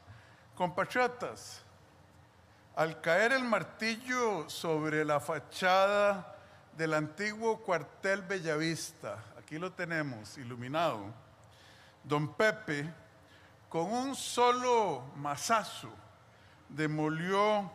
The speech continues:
la era de una Costa Rica que veía en la fuerza militar algún futuro, alguna sensación de seguridad.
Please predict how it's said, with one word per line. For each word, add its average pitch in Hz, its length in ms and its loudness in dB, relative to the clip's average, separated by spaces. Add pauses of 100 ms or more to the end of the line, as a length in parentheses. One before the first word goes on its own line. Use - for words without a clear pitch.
(560)
la 151 220 4
era 202 260 4
de 220 80 2
una 226 220 2
Costa 185 400 -2
Rica 170 880 2 (680)
que 156 160 0
veía 165 600 0 (680)
en 147 180 0
la 139 100 2
fuerza 170 520 -2 (220)
militar 160 1200 -2 (460)
algún 175 560 -2
futuro, 220 640 -6 (720)
alguna 170 1200 2
sensación 151 760 -2
de 165 80 -2
seguridad. 117 760 -2